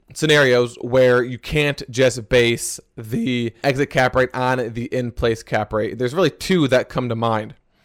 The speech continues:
The first is if you bought the property below market value. And the second is if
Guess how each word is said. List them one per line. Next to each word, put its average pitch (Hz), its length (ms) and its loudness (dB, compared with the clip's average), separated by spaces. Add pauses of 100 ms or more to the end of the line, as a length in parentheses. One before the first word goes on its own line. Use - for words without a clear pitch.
(420)
The 127 100 -2
first 185 520 2
is 135 220 0
if 139 260 2
you 131 260 -2
bought 117 600 0
the 127 100 -2
property 139 600 -2
below 127 380 2
market 123 380 -2
value. 120 480 -2 (720)
And 139 100 -4
the 123 40 -4
second 147 420 0
is 131 220 -2
if 135 260 0